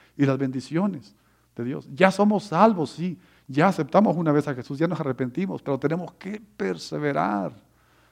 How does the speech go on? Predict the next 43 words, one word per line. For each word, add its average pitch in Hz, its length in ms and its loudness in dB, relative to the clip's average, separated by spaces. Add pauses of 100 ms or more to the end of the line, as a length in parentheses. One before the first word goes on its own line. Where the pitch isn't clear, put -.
No 156 120 -2
estoy 220 180 2
diciendo 220 340 4
que 180 80 2
la 147 60 6
salvación 139 340 4
exactamente 170 420 -2
se 135 140 -2
pierda, 151 560 4 (400)
pero 156 240 4 (280)
continúe 180 560 2
de 175 100 6
la 151 100 6
manera 165 320 2
que 175 80 -12
usted 143 240 -6
fue 180 220 -4
salvo 147 600 0
o 127 100 -6
que - 80 -14
estuvo 165 260 -8
firme 170 400 -2
en 127 60 -6 (100)
ese 156 160 -4
amor, 147 340 4
en 147 100 -2
ese 165 100 0
primer 151 260 0
amor, 165 380 0 (240)
así 147 380 -2
continúe, 196 840 0
porque 135 220 -4
Dios 156 140 2
lo 185 80 2
va 175 100 4
a 185 80 -2
perfeccionar, 147 880 -2 (220)
al 123 180 2
final 143 260 0
lo 143 100 2
va 156 100 2
a 160 140 -4
pulir. 160 580 4